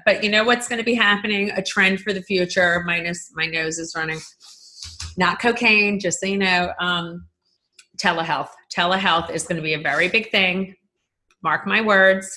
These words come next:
And Natalie Stevens, Doctor Natalie Stevens, who we have on today, who's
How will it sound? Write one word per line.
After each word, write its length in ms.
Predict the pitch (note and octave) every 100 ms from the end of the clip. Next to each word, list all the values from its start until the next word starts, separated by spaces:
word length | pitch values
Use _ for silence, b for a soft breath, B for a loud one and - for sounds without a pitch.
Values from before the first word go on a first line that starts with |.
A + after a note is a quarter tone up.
| - _ _ _ _ -
And 440 | F3+ E3+ E3 F3 - E3+
Natalie 480 | D3+ D3+ F3 A3+
Stevens, 720 | A#3+ - G#3 G3 F3+ F3 F#3+
Doctor 280 | E3+ D#3+ E3+
Natalie 400 | D#3 D3+ E3+ A3+
Stevens, 460 | A3 G3 F3 F3+ F3
who 80 | G3
we 100 | F#3
have 160 | F3
on 220 | D#3 D3+
today, 420 | D3 D#3+ D3 D#3 D#3
who's 460 | E3+ D#3 D#3 D3+